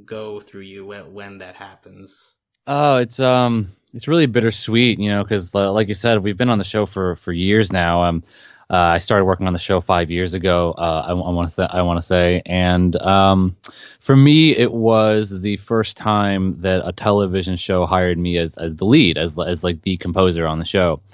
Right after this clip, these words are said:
Speaker 2: Um, and not, it wasn't just my first show. It was, it was a show for Disney, which for me was a really big deal.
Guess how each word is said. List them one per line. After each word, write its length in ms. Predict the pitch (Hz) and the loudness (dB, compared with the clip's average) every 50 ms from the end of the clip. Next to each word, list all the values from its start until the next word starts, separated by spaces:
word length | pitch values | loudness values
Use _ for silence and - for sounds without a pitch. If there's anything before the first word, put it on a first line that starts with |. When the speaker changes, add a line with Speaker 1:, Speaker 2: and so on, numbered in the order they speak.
| - - - - - - - - - | -20 -20 -20 -20 -20 -20 -20 -10 -2
Speaker 2:
Um, 480 | - 95 92 92 92 92 90 90 87 - | 0 2 4 4 4 4 2 0 -2 -4
and 520 | - 95 101 95 90 90 90 90 90 85 - _ _ | -4 -4 -2 -2 0 0 -2 -2 -4 -6 -10 _ _
not, 280 | - 104 104 107 107 85 | -4 -2 0 0 0 0
it 80 | 104 | 0
wasn't 320 | 104 110 113 107 110 107 95 | 2 2 2 2 0 -2 0
just 420 | 107 101 98 92 90 - - _ - | 0 0 0 0 -4 -6 -10 _ -4
my 120 | 90 87 | -4 -4
first 280 | - - 104 98 90 - | -2 -2 -4 -4 -2 0
show. 240 | - 185 185 151 123 | 2 4 4 6 6
It 40 | 110 | 4
was, 340 | 101 101 101 92 82 85 | 4 2 0 -2 -6 -10
it 80 | - - | -10 -8
was 120 | 95 85 76 | -8 -8 -8
a 40 | - | -8
show 120 | - 95 | -8 -8
for 140 | 82 - 73 | -10 -10 -8
Disney, 420 | 71 69 104 104 98 98 85 71 | -6 -4 -2 -2 -2 -2 -4 -6
which 220 | 62 64 73 - - | -6 -10 -14 -12 -8
for 120 | - 95 | -6 -4
me 160 | 90 90 87 | -2 0 -2
was 140 | 82 80 73 | -2 -2 -6
a 60 | 82 | -6
really 220 | 76 85 80 76 80 | -6 -4 -4 -4 -6
big 200 | 69 85 76 78 | -6 -8 -6 -2
deal. 380 | 85 90 90 87 80 76 - | 0 2 2 2 2 0 -4